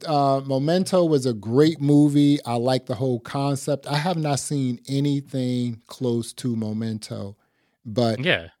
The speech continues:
Speaker 1: um, and like I said, I think I know why, because, you know, making a movie about memory loss, it's either gonna be a serious drama, right?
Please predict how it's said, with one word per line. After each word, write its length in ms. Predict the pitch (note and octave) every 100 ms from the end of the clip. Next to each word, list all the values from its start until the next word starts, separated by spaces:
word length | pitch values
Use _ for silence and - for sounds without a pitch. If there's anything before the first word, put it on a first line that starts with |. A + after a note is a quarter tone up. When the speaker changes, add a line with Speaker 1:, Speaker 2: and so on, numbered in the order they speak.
| _ _ _ -
Speaker 1:
um, 500 | A#2 A2 G#2+ G#2+ G2 _ _ _ _ _ _ _ _ -
and 140 | C#3
like 180 | C3+ C3
I 60 |
said, 180 | B2+ C#3
I 140 | B2 A#2+
think 260 | C3+ B2+
I 80 | B2+
know 160 | B2 A#2
why, 380 | A#2 A#2 A#2
because, 640 | A2+ A2+ B2+ A2+ A2 G#2 G#2+ -
you 140 | B2
know, 160 | A#2 G#2+
making 360 | A#2 B2 B2
a 60 | A2+
movie 460 | G#2+ A#2 A#2+ A2+ A2
about 320 | G#2+ G#2 G#2
memory 400 | G#2+ A#2 A#2+ A2+
loss, 500 | A2+ A2 A2+ A2 - -
it's 160 | A2
either 300 | B2+ B2+ B2
gonna 160 | B2+ B2
be 160 | A#2 A2+
a 60 |
serious 560 | - C3 A#2+ A#2+ A#2+ -
drama, 640 | A2 A2 G#2 G2+ A2 C3 _
right? 400 | G#2 G#2+ A2+ C3+